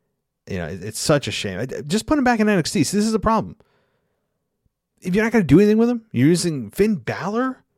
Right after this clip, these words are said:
You're using Finn Balor as an, as a enhancement talent right now?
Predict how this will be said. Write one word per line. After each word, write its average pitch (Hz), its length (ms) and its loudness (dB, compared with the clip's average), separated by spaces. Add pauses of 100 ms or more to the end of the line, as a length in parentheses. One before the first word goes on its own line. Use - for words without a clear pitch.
(400)
You're 165 140 4
using 208 300 4
Finn 185 420 -2
Balor 180 720 0
as 127 160 -2
an, 127 180 -2
as 123 220 -2
a 98 320 -4
enhancement 113 480 -6
talent 208 320 -2
right 214 160 -2
now? 226 260 -8